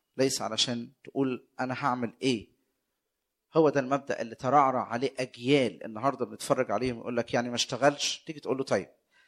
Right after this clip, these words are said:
يسوع، موقفك إيه من يح-، من ناحية يسوع؟" يقول لك: "يعني أنا ما اشتغلش؟" بيحط دي في كفة ودي في كفة على طول. طول الوقت شايف إني أتبع الله لن أعمل، أو أتبع العمل والرزق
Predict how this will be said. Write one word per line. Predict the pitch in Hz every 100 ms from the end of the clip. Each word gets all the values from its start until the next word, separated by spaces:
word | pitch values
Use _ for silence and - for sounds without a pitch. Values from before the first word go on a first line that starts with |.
| _ _ _ _
يسوع، | 139 135 185 127 - _ _ _ _ _ _
موقفك | 127 147 - - 127 -
إيه | 143
من | 127
يح-، | 117 117 -
من |
ناحية | 139 135 127
يسوع؟" | 113 - 113
يقول | 120
لك: | 117
"يعني | 135
أنا | 147
ما | 139
اشتغلش؟" | - 123 139 - - _ _
بيحط | 123 - 170 -
دي | 143
في | 143
كفة | - 147 - 123
ودي | 127
في | -
كفة | 131 - -
على | 110
طول. | 107 98 - _ _ _ _ _ _ _
طول | 165
الوقت | 160 156 -
شايف | - 151 147 -
إني | 135 127 127 120 -
أتبع | 175 - 147 139 139 -
الله | 127 131 180 202 - _ -
لن | 139 -
أعمل، | 143 113 110 - _ _ _ _ _ _ -
أو | 120
أتبع | - 180 180 135 120 135 147 _ _ _ _ -
العمل | 127 113 143 135 131 - _ _
والرزق | 127 117 151 131 -